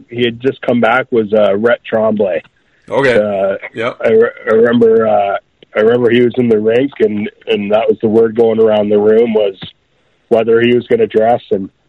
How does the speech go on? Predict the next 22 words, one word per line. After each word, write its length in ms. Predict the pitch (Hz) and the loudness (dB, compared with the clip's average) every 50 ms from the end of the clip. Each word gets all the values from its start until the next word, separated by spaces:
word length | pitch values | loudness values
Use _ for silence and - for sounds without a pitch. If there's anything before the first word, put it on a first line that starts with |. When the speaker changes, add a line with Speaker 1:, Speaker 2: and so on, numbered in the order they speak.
| _ _ _ _ _ _ _ _ - | _ _ _ _ _ _ _ _ -8
Speaker 1:
and 180 | - 101 107 107 | -4 -2 0 2
what 140 | 117 120 | 0 0
it 80 | 117 110 | 0 -2
meant 300 | 110 120 120 120 117 - | -2 -2 0 0 0 -2
if 100 | 113 - | -2 -2
he 120 | - 110 | -2 -4
did 260 | 101 101 120 113 113 110 | -4 -2 -2 -2 -2 -2
dress 360 | - 113 117 117 120 104 - - - | 0 0 2 2 0 -2 -4 -6 -6
and, 280 | - 101 101 98 98 - - _ _ | -6 -4 -4 -4 -6 -8 -10 _ _
and 180 | - 101 101 104 | -6 -4 -2 0
all 160 | 104 107 110 | 2 2 2
that. 260 | 107 104 110 113 110 | 2 0 0 -2 -2
And 80 | 113 107 | -2 0
he 120 | 107 110 | 0 0
ended 200 | 110 110 113 110 110 | 0 0 0 0 0
up 120 | 110 - | -2 -2
not 200 | 110 110 110 107 | -2 -2 -2 -2
dressing 400 | - 113 107 107 107 - - 110 | -2 0 0 0 0 -2 -4 -2
that 180 | 104 101 98 - | -2 -2 -2 -4
night, 280 | 98 95 92 87 87 - - | -4 -4 -4 -4 -6 -8 -4
to 80 | - 98 | -2 0
where 420 | 101 101 101 101 104 101 95 - | 2 2 2 2 2 0 0 -2